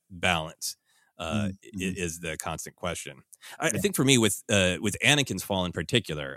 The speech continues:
Speaker 1: I think, yeah, I think the Jedi failed him by not helping him, uh,
Speaker 2: Yeah.
Speaker 1: understand and accept it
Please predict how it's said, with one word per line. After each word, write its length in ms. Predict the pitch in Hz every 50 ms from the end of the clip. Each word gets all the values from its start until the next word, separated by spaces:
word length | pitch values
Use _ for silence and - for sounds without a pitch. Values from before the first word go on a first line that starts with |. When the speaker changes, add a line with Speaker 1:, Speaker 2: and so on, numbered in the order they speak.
| - -
Speaker 1:
I 80 | 90
think, 320 | 85 - 87 82 73 - 107
yeah, 100 | 110 82
I 60 | 80
think 160 | - 95 82
the 80 | 82 85
Jedi 380 | 76 90 87 85 80 80 78 - _ _ _ - -
failed 360 | - - 87 85 90 101 92
him 120 | 120 127 123
by 100 | 95 87
not 160 | 82 87 - -
helping 420 | - - - 95 90 - 110 110 101
him, 260 | 120 127 151 170 - _ _ _ _ _ _ _ _ _ _ _ -
uh, 200 | 98 90 82 80
Speaker 2:
Yeah. 420 | 80 - _ _ _ _ - - 117
Speaker 1:
understand 560 | 113 98 101 - - - 90 90 95 113 127
and 80 | 120 101
accept 400 | 85 - - - 107 95 - 127
it 100 | 123 -